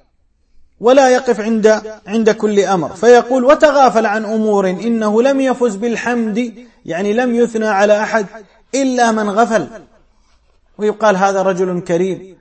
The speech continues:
هذا رجل يتغافل، يعرف الزلة، ومع ذلك لا يقف عندها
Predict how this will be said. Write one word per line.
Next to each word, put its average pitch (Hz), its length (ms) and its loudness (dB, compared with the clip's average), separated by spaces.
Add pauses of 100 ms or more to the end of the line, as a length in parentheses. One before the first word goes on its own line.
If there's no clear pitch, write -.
هذا 190 260 0
رجل 185 360 -4
يتغافل، 180 680 0 (360)
يعرف 214 380 0 (180)
الزلة، 208 760 -2
ومع 208 340 -2
ذلك 208 640 -2
لا 220 200 4
يقف 202 340 -2
عندها 196 800 -2